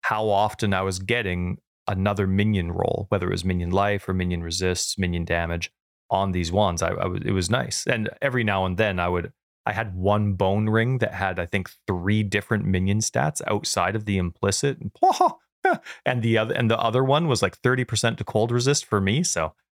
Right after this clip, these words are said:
probably not getting rid of that one for a while. So anyway, I, I actually enjoyed how often those were dropping, but ironically, nothing else was dropping.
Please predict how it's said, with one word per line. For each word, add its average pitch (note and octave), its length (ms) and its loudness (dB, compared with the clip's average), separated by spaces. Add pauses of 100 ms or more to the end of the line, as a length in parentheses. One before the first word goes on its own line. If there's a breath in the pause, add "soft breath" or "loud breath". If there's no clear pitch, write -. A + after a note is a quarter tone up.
(260)
probably F#2+ 220 0
not F2+ 160 -2
getting G2 220 -6
rid F2+ 100 0
of E2+ 60 -4
that E2+ 180 -2
one F2+ 120 -8
for - 200 -6
a F#2 60 -2
while. F2+ 120 -2
So D3+ 120 2
anyway, C#3+ 180 4
I, A2+ 140 2
I B2+ 220 2
actually C3+ 440 2
enjoyed G#2+ 500 4
how G#2 220 0
often G#2 320 2
those G2+ 240 2
were F#2+ 80 -2
dropping, F#2 540 0
but F#2 160 0 (100)
ironically, F#2+ 760 0 (440)
nothing G2 460 -2
else - 220 -4
was - 100 -6
dropping. - 460 -6